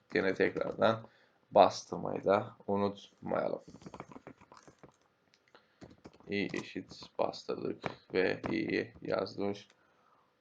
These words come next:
olduk. Şimdi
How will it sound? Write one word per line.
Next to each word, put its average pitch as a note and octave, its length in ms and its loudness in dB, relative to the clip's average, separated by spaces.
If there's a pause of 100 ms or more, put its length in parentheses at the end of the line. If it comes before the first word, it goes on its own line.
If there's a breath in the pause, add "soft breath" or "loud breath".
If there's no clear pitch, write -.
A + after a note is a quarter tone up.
(140)
olduk. - 540 0 (1300 soft breath)
Şimdi G2 1040 4